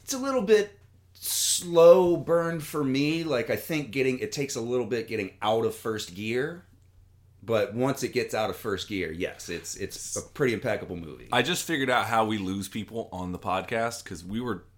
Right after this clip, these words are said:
Speaker 2: brought up Snowpiercer to the audience, and then I brought up one movie, and then we just shifted the conversation. Michael's most previous comments about it being slow was about Parasite.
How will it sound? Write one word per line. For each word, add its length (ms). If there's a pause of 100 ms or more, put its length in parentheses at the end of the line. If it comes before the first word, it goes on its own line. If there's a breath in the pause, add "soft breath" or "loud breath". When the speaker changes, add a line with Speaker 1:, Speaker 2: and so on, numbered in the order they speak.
(280)
Speaker 2:
brought 260
up 120
Snowpiercer 680
to 120
the 100
audience, 580 (460 soft breath)
and 220
then 280
I 140
brought 260
up 140
one 240
movie, 420
and 100
then 120
we 80
just 200
shifted 300
the 60
conversation. 800
Michael's 460
most 300
previous 420
comments 500
about 380
it 160
being 220
slow 460 (340 soft breath)
was 140
about 280
Parasite. 480